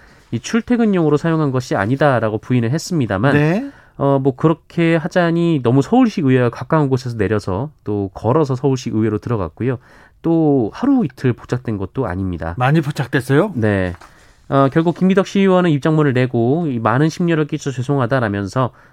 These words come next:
Speaker 1: 다시는 이런 일들이 없도록 세심하게 성찰하며 더 발전적인 의정 활동에 전념하겠다라고 말했습니다.
Speaker 2: 네.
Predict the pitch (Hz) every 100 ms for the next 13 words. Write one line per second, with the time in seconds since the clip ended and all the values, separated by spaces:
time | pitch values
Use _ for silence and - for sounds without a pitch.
0 | - 123 131 151 135 139 151 143 139 131
1 | 104 - 117 165 - 190 185 143 139 180
2 | - 156 117 95 123 - 123 113 117 131
3 | 127 123 113 127 127 113 - 110 104 110
4 | 120 107 95 - 92 87 92 92 90 90
5 | 135 123 147 156